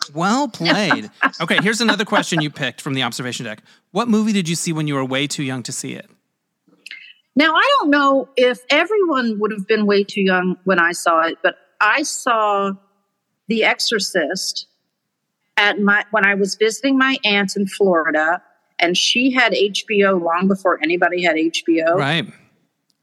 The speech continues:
Speaker 2: And The Exorcist was on, and I had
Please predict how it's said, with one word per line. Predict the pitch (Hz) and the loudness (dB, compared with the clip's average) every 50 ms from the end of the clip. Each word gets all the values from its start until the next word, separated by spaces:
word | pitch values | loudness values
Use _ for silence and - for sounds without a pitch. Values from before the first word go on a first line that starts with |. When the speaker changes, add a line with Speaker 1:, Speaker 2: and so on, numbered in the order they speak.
| _ _ _ - | _ _ _ 0
Speaker 2:
And | 190 185 185 180 180 180 180 185 175 - - - _ _ _ _ _ | 2 4 4 4 2 2 0 0 -2 -2 -8 -12 _ _ _ _ _
The | 202 196 - - | -4 -2 0 0
Exorcist | 196 196 - - 202 190 - 196 175 - - | -2 0 0 0 0 0 0 -2 -2 -2 -2
was | - 151 - | -2 0 0
on, | 165 147 143 143 143 147 151 - _ _ _ _ _ _ _ _ _ _ _ - | 0 0 0 0 -2 -2 -4 -8 _ _ _ _ _ _ _ _ _ _ _ 0
and | 180 170 170 165 160 156 - | 2 2 2 2 0 0 2
I | 185 190 208 220 | 2 4 4 4
had | 214 | 2